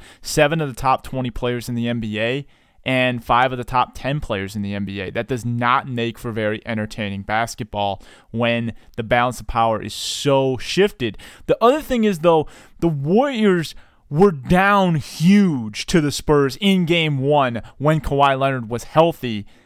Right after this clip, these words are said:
Had he not gotten hurt, this could actually be a really entertaining series 'cause the Spurs without Kawhi Leonard looked okay at home in game three. You inject Kawhi Leonard onto this team,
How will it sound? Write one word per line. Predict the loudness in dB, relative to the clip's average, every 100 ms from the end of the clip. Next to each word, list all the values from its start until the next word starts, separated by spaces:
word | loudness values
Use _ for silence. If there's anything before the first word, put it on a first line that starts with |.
| _ _
Had | 0 2 4 4
he | 4
not | 4 4 2 2
gotten | 2 2
hurt, | 2 2 4
this | 2 2
could | 2 2
actually | 4 2 -2 0
be | 2
a | 2
really | 2 0 2 2 0
entertaining | -2 -2 -2 -2
series | -2 0 0 0
'cause | 0 0 -4 -18 -20 -4
the | -2
Spurs | 0 2 2 2
without | 0 4 4 2
Kawhi | 2 2 4
Leonard | 2 2 2 0 -4 -14 0
looked | 2 2 0 4
okay | 4 4 2 4 4 4 0 -4 -2
at | 2 2 2
home | 2 2 2
in | -2
game | -2 -2 -4
three. | 0 0 0 -4 -4
You | 2 2
inject | 4 4 2
Kawhi | 0 4 4 4
Leonard | 2 2
onto | 2 0 -2
this | -6 -4
team, | -2 0 0 -4